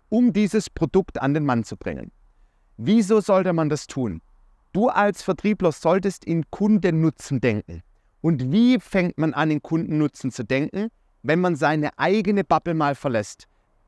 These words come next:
Du weißt alles über dein Produkt, du kennst alles über dein Produkt. Wenn du jetzt also mal anfängst, ein anderes Produkt einmal aufzunehmen und wenn's nur gedanklich ist und es einmal durchzuspielen,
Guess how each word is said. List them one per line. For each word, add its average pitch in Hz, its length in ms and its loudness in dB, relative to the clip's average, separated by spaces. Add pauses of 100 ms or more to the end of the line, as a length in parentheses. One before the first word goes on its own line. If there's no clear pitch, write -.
(160)
Du 175 160 0
weißt 190 540 2
alles 202 420 2
über 156 200 2
dein 131 280 0
Produkt, 117 460 -6
du 156 200 0
kennst 208 520 0
alles 160 320 0
über 139 160 0
dein 117 260 0
Produkt. 107 340 -6 (360)
Wenn 180 120 4
du 214 60 2
jetzt 202 140 -2
also 175 200 0
mal 160 120 2
anfängst, 202 800 0
ein 139 60 -2
anderes 208 520 0
Produkt - 720 0
einmal 139 240 0
aufzunehmen 147 920 0
und 120 100 0
wenn's 180 220 2
nur 196 120 2
gedanklich 180 540 0
ist 196 260 -2
und 156 100 -2
es 165 100 -4
einmal 160 280 0
durchzuspielen, 180 840 -2